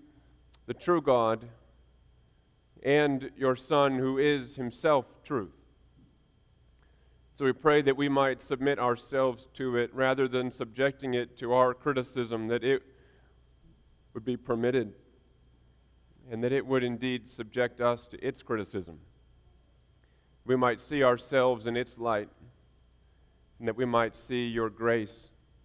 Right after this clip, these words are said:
in all its glory. We pray in Jesus' name. Amen. Second Kings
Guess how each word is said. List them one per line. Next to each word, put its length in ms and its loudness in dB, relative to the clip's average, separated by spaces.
in 120 -6
all 200 0
its 160 -14
glory. 440 -4
We 60 -20
pray 260 -4
in 120 -6
Jesus' 360 -8
name. 220 -8
Amen. 280 -6
Second 300 2
Kings 500 0